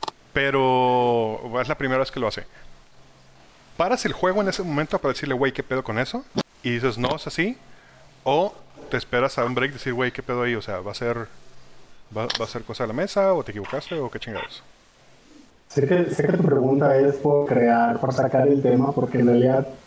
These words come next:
Speaker 2: creo que, quiero pensar que tú ya lo tienes bien claro, pero creo que todos lo hemos hablado, que eso, ese tipo de resu-, de, de discusiones, porque lo hablamos de, creo que en el capítulo pasado,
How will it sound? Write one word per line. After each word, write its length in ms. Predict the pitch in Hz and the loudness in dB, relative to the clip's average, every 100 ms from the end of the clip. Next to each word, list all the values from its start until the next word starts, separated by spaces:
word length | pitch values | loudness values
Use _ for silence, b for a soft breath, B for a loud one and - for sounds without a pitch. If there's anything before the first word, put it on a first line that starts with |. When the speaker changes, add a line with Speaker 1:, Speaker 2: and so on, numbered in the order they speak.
| - - | -10 0
Speaker 2:
creo 220 | 135 127 | 2 4
que, 320 | 139 131 - - | 4 2 0 2
quiero 200 | 175 190 | 4 6
pensar 480 | 170 143 147 147 | 4 4 2 2
que 80 | 147 | 2
tú 100 | 143 | 4
ya 160 | 143 143 | 4 4
lo 80 | 143 | 4
tienes 340 | 135 143 147 | 4 4 4
bien 320 | 170 156 151 | 6 6 4
claro, 380 | 139 135 131 156 - B B B - | 4 2 4 0 -4 B B B -8
pero 160 | 127 131 | 0 2
creo 140 | 139 | 4
que 120 | 147 147 | 4 4
todos 280 | 151 143 | 4 4
lo 100 | 143 | 4
hemos 260 | 139 143 143 | 4 4 4
hablado, 520 | 131 120 120 131 156 - - | 2 4 4 2 0 -6 -6
que 340 | 120 123 127 | 0 4 4
eso, 280 | 131 147 139 | 4 4 4
ese 260 | 139 139 143 | 4 4 2
tipo 300 | 143 151 151 | 0 2 4
de 160 | 143 | 4
resu-, 420 | 127 123 123 127 127 | 4 2 4 0 2
de, 440 | 123 123 120 117 107 - - - - - - - - | -2 -2 -6 -10 -14 -18 -20 -20 -20 -20 -20 -20 -4
de 200 | 131 131 | 0 4
discusiones, 840 | 127 131 147 147 165 190 214 180 - - - 131 | 4 4 4 6 6 6 4 2 -2 -14 -12 -4
porque 220 | 127 123 | -2 0
lo 100 | 123 | 2
hablamos 360 | 120 - 165 131 | 4 4 2 4
de, 180 | 127 127 | 4 2
creo 160 | 139 | 2
que 60 | 147 | 4
en 60 | 147 | 4
el 80 | 123 | 2
capítulo 380 | - 131 151 | 0 2 2
pasado, 340 | 131 127 - | 2 2 2